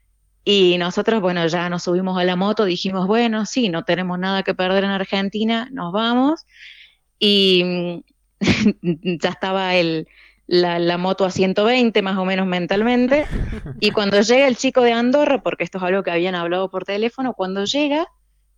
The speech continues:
Speaker 1: dice, "Ah, bueno, sí, mándenme sus currículum", y, y él se fija, o sea, y su contacto se fija si nos meten en algún lado o no. Entonces fue como que ya teníamos la idea. Eh, ya teníamos los pasajes, <laughs>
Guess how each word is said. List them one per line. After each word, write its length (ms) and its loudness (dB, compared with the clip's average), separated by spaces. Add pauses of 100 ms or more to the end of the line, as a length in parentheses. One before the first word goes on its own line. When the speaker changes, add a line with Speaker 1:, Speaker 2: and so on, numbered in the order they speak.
(120)
Speaker 1:
dice, 440 2
"Ah, 200 2
bueno, 260 4
sí, 280 0
mándenme 420 4
sus 140 -2
currículum", 640 4
y, 380 0 (540)
y 240 2
él 120 4
se 120 2
fija, 360 2
o 80 -2
sea, 200 0
y 220 -2 (160)
su 200 -2
contacto 560 -2
se 140 -6
fija 320 -4
si 340 -4
nos 160 -4
meten 340 2
en 80 2
algún 320 2 (100)
lado 260 4
o 60 2
no. 240 -2 (440)
Entonces 440 2
fue 180 0
como 220 -2
que 160 0
ya 120 0
teníamos 400 2
la 100 4
idea. 400 2 (560)
Eh, 380 2
ya 140 0
teníamos 340 0
los 120 -2
pasajes, 800 -2
<laughs> 240 -4